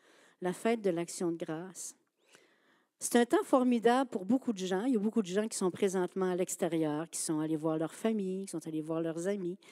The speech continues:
qui en ont profité. Mais c'est aussi pour nous, les chanceux qui sommes ici ce dimanche,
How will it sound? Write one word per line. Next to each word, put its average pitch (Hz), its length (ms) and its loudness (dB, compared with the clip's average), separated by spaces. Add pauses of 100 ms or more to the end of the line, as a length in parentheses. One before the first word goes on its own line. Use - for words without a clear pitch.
(140)
qui - 120 -4
en 165 120 2
ont 165 100 0
profité. - 640 -10 (1160)
Mais 214 120 8
c'est 269 200 4
aussi 262 360 6
pour 262 300 2
nous, 247 300 6
les 208 180 2
chanceux 233 500 0
qui 269 120 -6
sommes 202 260 2
ici 196 300 0
ce 202 80 -8
dimanche, 185 680 -2